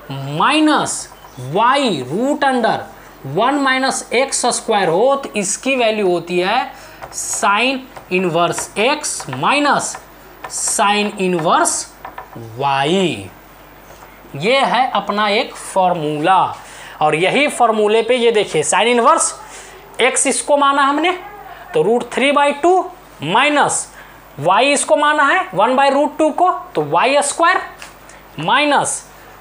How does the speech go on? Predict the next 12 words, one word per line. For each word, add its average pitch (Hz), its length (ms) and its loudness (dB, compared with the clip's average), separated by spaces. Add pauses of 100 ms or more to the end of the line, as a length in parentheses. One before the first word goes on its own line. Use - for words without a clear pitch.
(100)
y 208 440 2 (720)
one 190 520 2
minus 262 640 0 (240)
x 165 240 -2 (120)
square। 175 360 0 (560)
तो 165 60 2
क्या 269 200 0
होगा 226 320 4
इधर, 127 300 0 (640)
sine 247 560 2
inverse 170 500 0 (1600)
रूट 214 320 0